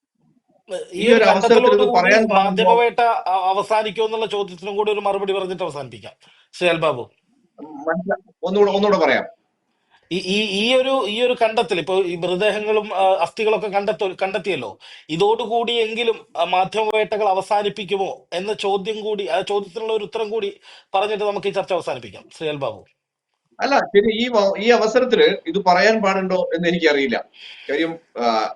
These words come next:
Speaker 2: ഹിന്ദു സഹോദരന്മാരാവട്ടെ, മുസ്ലിം സഹോദരന്മാരാവട്ടെ, ക്രിസ്ത്യൻ സമുദാ-, സമുദായമാവട്ടെ, സഹോദരന്മാരാവട്ടെ, ആർക്ക് എന്ത് പ്രശ്നം വന്നാലും സഹായിക്കുന്ന ഒരു നാടായിരുന്നു കേരളം. എല്ലാവരും കൈയഴിഞ്ഞ് സഹായിക്കുന്ന ഒരു കേ-, ന-, നാടായിരുന്നു കേരളം.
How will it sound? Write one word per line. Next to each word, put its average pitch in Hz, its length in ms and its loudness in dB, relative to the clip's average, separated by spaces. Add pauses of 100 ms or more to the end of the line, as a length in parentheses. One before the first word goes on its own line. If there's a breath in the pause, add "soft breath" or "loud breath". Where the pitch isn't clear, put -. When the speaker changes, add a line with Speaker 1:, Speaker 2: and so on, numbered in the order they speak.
(140)
Speaker 2:
ഹിന്ദു 185 360 -2
സഹോദരന്മാരാവട്ടെ, 165 1040 4
മുസ്ലിം 180 360 0
സഹോദരന്മാരാവട്ടെ, 151 880 2 (100)
ക്രിസ്ത്യൻ 202 300 0
സമുദാ-, 151 540 -2
സമുദായമാവട്ടെ, 147 720 2 (300)
സഹോദരന്മാരാവട്ടെ, 151 1040 4
ആർക്ക് 226 580 4
എന്ത് 220 320 4
പ്രശ്നം 220 360 0
വന്നാലും 175 480 4
സഹായിക്കുന്ന 175 640 0
ഒരു 165 80 -4
നാടായിരുന്നു 151 760 2
കേരളം. 117 360 0 (680)
എല്ലാവരും 202 440 6
കൈയഴിഞ്ഞ് 196 640 4 (140)
സഹായിക്കുന്ന 170 720 2 (120)
ഒരു 160 120 0
കേ-, 151 300 2 (100)
ന-, 143 180 -2
നാടായിരുന്നു 143 560 4
കേരളം. 131 260 2